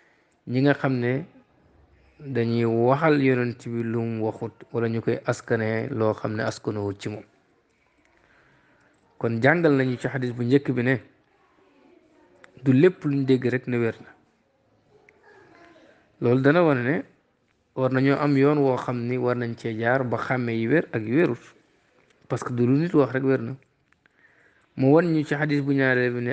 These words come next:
ay nit danañ wax loo xam ne ni amut, danañ ma askane loo xam ne ni man seet naa ci, waaye moytu leen nit ñooñu. Kon su boobaa war nañoo xam ne yoon wi ñu war a jaar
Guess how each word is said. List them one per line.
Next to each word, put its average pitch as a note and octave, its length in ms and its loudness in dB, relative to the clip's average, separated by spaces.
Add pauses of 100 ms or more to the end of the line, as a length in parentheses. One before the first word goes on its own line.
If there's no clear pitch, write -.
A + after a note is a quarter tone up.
ay C3+ 180 2
nit C#3+ 280 -4
danañ C3 300 0
wax C3 260 -2
loo C#3 180 -2
xam C3 240 -4
ne B2 80 -2
ni A#2+ 260 -4
amut, C3 220 -2 (400)
danañ B2 240 -4
ma B2+ 140 -4
askane C3+ 400 0
loo B2+ 140 0
xam A#2+ 200 -8
ne A#2+ 80 -6
ni A#2 120 -4
man A#2+ 320 -4 (220)
seet - 300 -2
naa A#2+ 200 0
ci, - 140 -16 (840)
waaye B2 320 2
moytu C#3 600 0
leen B2+ 280 2
nit A#2+ 100 -4
ñooñu. A2+ 420 -6 (1120)
Kon A#2+ 180 0
su C#3 140 -4
boobaa C3+ 440 2
war B2 160 0
nañoo A#2+ 260 -4
xam C3 200 -4
ne B2+ 80 0
yoon C3+ 260 4
wi C#3+ 80 2
ñu D#3+ 120 0
war D3 100 4
a C3 100 2
jaar B2 320 2